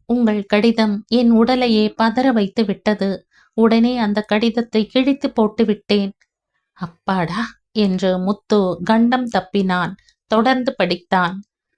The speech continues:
"மிகவும் நல்ல பையன் என்று முதல் நாள்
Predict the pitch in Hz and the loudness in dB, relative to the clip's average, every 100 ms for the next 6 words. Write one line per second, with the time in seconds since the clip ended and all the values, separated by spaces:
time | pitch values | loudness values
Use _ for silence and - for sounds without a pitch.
0 | _ 214 208 220 214 226 202 208 220 220 | _ -4 0 0 2 2 2 0 0 0
1 | 208 202 220 220 208 202 208 214 214 220 | 0 2 2 2 0 -2 -2 0 2 0
2 | 214 214 | 0 -2